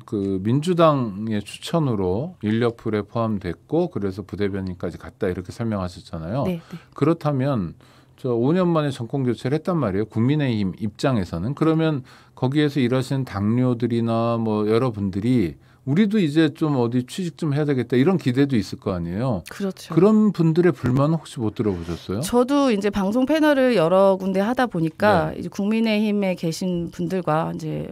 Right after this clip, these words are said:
Speaker 2: 같이 만나기도 하는데 뭐 솔직히 말하면 불만이 많더라고요.
Speaker 1: 아,
Speaker 2: 어,
Speaker 1: 지인만 챙긴다?
Speaker 2: 네,
Speaker 1: 네.
Speaker 2: 그냥 왜냐하면은 국민의힘에서도 이제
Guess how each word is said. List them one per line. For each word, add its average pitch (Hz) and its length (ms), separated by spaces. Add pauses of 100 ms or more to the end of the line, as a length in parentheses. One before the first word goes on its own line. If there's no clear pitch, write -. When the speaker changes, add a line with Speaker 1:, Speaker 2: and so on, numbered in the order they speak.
(100)
Speaker 2:
같이 - 320
만나기도 190 480
하는데 202 480 (880)
뭐 214 100
솔직히 339 420
말하면 220 420
불만이 233 420
많더라고요. 165 1000
Speaker 1:
아, 180 540
Speaker 2:
어, 180 320
Speaker 1:
지인만 139 460
챙긴다? 104 600
Speaker 2:
네, 202 280
Speaker 1:
네. 175 40
Speaker 2:
그냥 202 300
왜냐하면은 247 520
국민의힘에서도 220 1400
이제 175 360